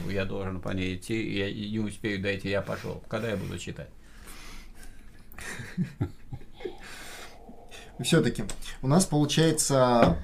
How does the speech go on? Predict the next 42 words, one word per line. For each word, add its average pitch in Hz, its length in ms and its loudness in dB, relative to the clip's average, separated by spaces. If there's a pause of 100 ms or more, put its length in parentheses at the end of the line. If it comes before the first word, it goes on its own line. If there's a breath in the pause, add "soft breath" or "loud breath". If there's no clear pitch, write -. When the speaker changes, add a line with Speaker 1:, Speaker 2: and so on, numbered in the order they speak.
(120)
Speaker 2:
э, 113 560 4
весь 170 200 8
механизм 135 420 6
выглядит 123 300 2
так, 120 180 6
что - 240 -8
человеку 131 1000 6 (120)
для 123 160 4
того, 151 180 4
Speaker 1:
Да. - 80 4
Speaker 2:
чтобы 113 160 2
быть 135 160 4
всесторонним, 131 720 6 (140)
ему 139 260 8
все-таки - 320 0
нужно 131 280 2
изучить 110 380 0
именно 117 240 2
логику. 101 480 2 (340 loud breath)
И 120 400 8 (180)
в 110 100 0
этом 139 260 4
Speaker 1:
А, 92 220 -2
конечно. 98 200 -2
Speaker 2:
смысле 151 340 6
у 120 140 0
нас 156 220 6
есть - 260 -6 (120)
только 143 260 8
один 110 460 6
учебник, 175 580 6 (160)
это 123 220 2
Гегель. 117 420 6
Или 147 140 6
вы 151 120 8
можете 143 300 6
еще 131 180 4
какие-либо 104 440 -2
посоветовать - 680 0
учебники 117 360 -2
по - 140 -8
логике? - 360 -8